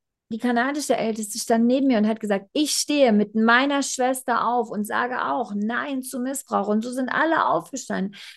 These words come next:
Wir standen da zusammen im Kreis der Schwestern und sind aufgestanden.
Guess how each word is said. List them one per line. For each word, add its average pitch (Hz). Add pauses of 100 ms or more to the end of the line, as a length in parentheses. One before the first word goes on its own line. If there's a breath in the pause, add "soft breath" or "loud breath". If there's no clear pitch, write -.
(120)
Wir 226
standen 330
da 285
zusammen 277
im 226
Kreis 269
der 277
Schwestern 262
und 226
sind 226
aufgestanden. 202